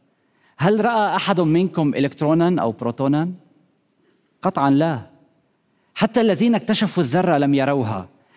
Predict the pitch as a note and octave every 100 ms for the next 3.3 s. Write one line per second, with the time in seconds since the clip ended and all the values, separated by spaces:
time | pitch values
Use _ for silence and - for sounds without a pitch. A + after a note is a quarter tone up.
0 | _ C3 G#3+ C4 A#3+ G3+ F#3+ E3+ G3+ F3+
1 | F#3+ A3+ - F#3 G3 G3+ F#3+ D#3 F3+ C3+
2 | G#2+ - - B2+ E3 F#3+ G#3+ E3 C#3+ D3+
3 | F3 C3 G#2